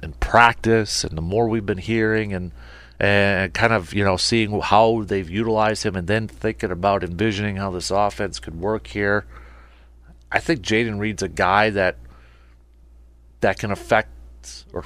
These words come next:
positively impact this offense earlier on. Now, futures bet, like I said, if I, if I was gonna go with a futures pick, yeah, I'm probably picking one of those tight ends.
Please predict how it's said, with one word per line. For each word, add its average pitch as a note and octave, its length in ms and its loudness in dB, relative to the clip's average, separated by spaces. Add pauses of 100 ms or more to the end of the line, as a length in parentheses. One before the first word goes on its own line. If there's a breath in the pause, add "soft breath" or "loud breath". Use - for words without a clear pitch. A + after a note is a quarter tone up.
positively G#2 680 0
impact G#2+ 460 -2
this F#2 180 -4
offense F2+ 720 -2 (1300)
earlier G2+ 400 2
on. D#2 220 0
Now, G2+ 160 2
futures D#3+ 440 -2
bet, D3+ 280 6
like A#2 160 4
I G#2+ 80 6
said, G2 260 2
if D#2+ 100 -6
I, G2+ 140 2
if G#2 140 0
I G#2 80 6
was G#2 160 2
gonna G#2+ 160 0
go G#2+ 180 8
with G2 160 0
a B2+ 40 -4
futures C#3 520 -2
pick, - 380 2 (580 soft breath)
yeah, - 180 6
I'm A2+ 120 4
probably A#2 300 4
picking G2+ 340 -2
one G2+ 140 -2
of F#2+ 60 -2
those F#2 220 -4
tight F#2 260 2
ends. F#2 440 -6